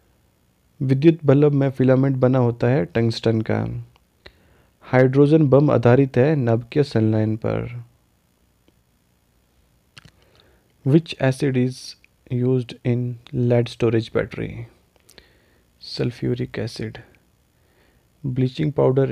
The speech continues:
is calcium oxychloride। ऊष्मा और विद्युत का सुचालक कौन है? ग्रेफाइट।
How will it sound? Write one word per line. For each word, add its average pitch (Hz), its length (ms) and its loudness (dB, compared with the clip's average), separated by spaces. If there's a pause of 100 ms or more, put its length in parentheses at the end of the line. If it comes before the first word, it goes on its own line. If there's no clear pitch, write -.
(120)
is 160 80 -6 (1160)
calcium 135 420 -2
oxychloride। 120 880 -4 (1900)
ऊष्मा 160 340 -2
और 143 140 2
विद्युत 131 600 -2
का 127 160 -2
सुचालक 123 540 -2
कौन 117 300 -6
है? 117 180 -6
ग्रेफाइट। 113 840 -6